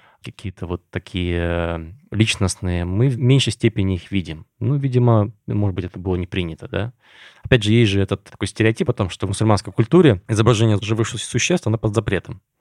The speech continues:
А здесь мы видим, так сказать, широкий набор того, как мусульмане, опять же, да, то есть ислам как супермаркет,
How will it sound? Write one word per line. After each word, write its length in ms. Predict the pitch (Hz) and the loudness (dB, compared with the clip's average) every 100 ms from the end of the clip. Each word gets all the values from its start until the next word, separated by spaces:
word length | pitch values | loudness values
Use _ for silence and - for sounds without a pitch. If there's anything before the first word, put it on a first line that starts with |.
| _ _ _ - | _ _ _ -10
А 140 | 82 | -10
здесь 420 | 85 104 185 - | -2 2 2 0
мы 120 | 107 117 | -4 -2
видим, 260 | 156 127 | -2 -4
так 160 | - - | -6 -14
сказать, 240 | - 95 | -6 -6
широкий 380 | - 107 117 - | -6 -6 -6 -2
набор 380 | 104 98 120 123 | -2 2 2 2
того, 220 | 95 107 | 0 0
как 300 | 110 98 - | -2 -6 -6
мусульмане, 460 | 95 - 101 107 101 | -8 -4 2 2 4
опять 220 | 113 95 | 2 0
же, 100 | 90 | -2
да, 200 | 120 170 _ | -4 -4 _
то 60 | 95 | -14
есть 180 | - _ _ - | -14 _ _ -14
ислам 340 | - - 139 143 | -8 2 2 2
как 140 | 113 | -6
супермаркет, 640 | 113 98 101 90 - _ | -4 -2 0 0 -4 _